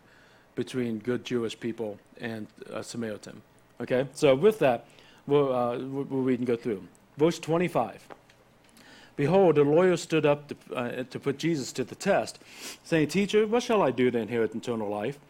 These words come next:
And he said to him, "What is written in the law? How do you read it?" This is a very Jewish rabbi way of answering a question. A lot of times they ask, ask this question to draw from, from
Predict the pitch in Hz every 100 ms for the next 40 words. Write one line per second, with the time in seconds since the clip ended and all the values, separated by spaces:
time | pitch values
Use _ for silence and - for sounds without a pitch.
0 | _ - - _ 143 147 165 147 139 135
1 | 196 175 139 175 170 147 135 143 135 107
2 | 113 147 143 131 139 139 123 107 151 151
3 | 151 135 110 165 175 160 127 147 147 143
4 | 131 127 120 117 113 117 110 113 110 113
5 | 107 - 104 - - - _ _ _ _
6 | - 127 131 135 139 131 127 117 107 120
7 | 113 113 - - 127 120 120 110 - 120
8 | 110 113 104 - 117 110 - 127 117 110
9 | - 123 110 - _ - 113